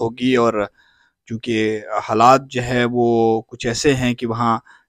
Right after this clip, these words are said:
जाना जो है वो मुनासिब नहीं होगा आज, इस वजह से मेरी भी गुजारिश रहेगी कि, अ, जब रफ़ीक अंजुम साहब वहाँ से वापस आएंगे राजौरी तो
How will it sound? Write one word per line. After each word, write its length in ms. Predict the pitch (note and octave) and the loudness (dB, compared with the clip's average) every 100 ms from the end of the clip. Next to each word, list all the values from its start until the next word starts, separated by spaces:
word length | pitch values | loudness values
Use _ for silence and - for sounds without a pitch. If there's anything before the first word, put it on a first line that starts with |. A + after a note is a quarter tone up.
| - | -2
जाना 320 | A#2+ C3 D3 | 2 6 6
जो 120 | B2 | 4
है 120 | A#2+ A#2+ | 2 2
वो 160 | A#2 | 2
मुनासिब 500 | A2+ A2+ A2 - B2 A2 | 2 0 0 -4 -8 -6
नहीं 200 | C3+ D3 | -4 -2
होगा 320 | B2+ B2 A#2+ | 0 4 6
आज, 360 | A2+ A#2+ D3 - - - _ _ _ - | 8 6 4 -10 -20 -20 _ _ _ -6
इस 120 | - | 2
वजह 260 | C#3 C3 C3 | 4 6 6
से 280 | - C#3 C3+ | 4 2 4
मेरी 320 | B2+ A#2+ B2+ | 4 4 4
भी 140 | D#3 | 2
गुजारिश 420 | F3 B2 A2+ A#2 - | 4 4 4 2 -2
रहेगी 420 | A2+ C#3+ D3 C3+ | 2 2 2 -2
कि, 360 | - A#2+ A2+ - _ _ _ _ - | 2 2 2 -2 _ _ _ _ 0
अ, 220 | A2+ A2 | 4 4
जब 300 | A#2 A2+ A#2 A#2 | 4 0 0 -6
रफ़ीक 380 | G#2+ C3 B2+ | -2 -2 -2
अंजुम 320 | A2 A#2 C#3+ C3 | -2 -2 -2 0
साहब 360 | A#2+ A#2 A#2+ | 2 2 0
वहाँ 180 | G#2+ A2+ | -2 -6
से 180 | - G#2 | -6 -2
वापस 380 | G2+ - C3 - | -2 -2 -6 -4
आएंगे 320 | A2+ C#3 B2+ | -2 0 0
राजौरी 440 | G#2+ A2 A#2 D#3+ - | 0 2 0 -2 -4
तो 400 | D3 C#3 C3 | -2 -2 -2